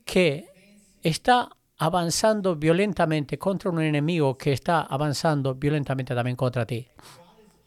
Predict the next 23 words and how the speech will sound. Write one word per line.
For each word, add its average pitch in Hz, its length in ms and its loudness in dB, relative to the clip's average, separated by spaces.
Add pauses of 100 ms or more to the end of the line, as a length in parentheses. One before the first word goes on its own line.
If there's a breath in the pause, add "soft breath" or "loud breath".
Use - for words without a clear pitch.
(420)
Dios 202 460 2 (260)
te 147 100 -2
está 196 280 2
dando 151 480 0 (640 soft breath)
un 143 260 2
don 254 220 2
espiritual 160 540 0
para 147 160 -2
que - 120 -4
lo 131 120 0
utilices. 151 720 -2 (440 loud breath)
Necesitamos 175 540 0
descubrir 170 420 0
en 156 80 2
este 170 220 -2
pasaje 151 640 -2 (540 soft breath)
cuál 294 220 0
es - 160 -2
el 147 180 -4
don, 135 340 0 (1080)
de 170 180 4
dónde 277 260 4
viene 147 500 0